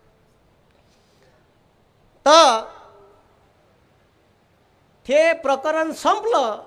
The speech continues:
आणि दीपक मिश्राच्या जागी रंजन गोगोई भारताचे चीफ जस्टिस झाले.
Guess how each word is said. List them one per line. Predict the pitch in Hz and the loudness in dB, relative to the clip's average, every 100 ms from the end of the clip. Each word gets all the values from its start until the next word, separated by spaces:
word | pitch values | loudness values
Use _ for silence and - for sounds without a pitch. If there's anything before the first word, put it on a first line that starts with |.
| - - | -18 -10
आणि | 233 277 | -6 -6
दीपक | 185 160 240 - 392 | -8 -12 -10 -2 -2
मिश्राच्या | 294 320 302 294 285 | -2 -8 -6 -6 -6
जागी | 254 247 247 320 320 | -6 -8 -8 -14 -14
रंजन | 180 185 240 277 330 | -10 -6 -6 -6 -8
गोगोई | 311 262 247 277 | -6 -6 -4 -6
भारताचे | 220 220 247 247 277 | -6 -10 -10 -12 -14
चीफ | - 262 | -14 -14
जस्टिस | 226 226 220 220 | -10 -10 -10 -16
झाले. | 156 156 | -14 -14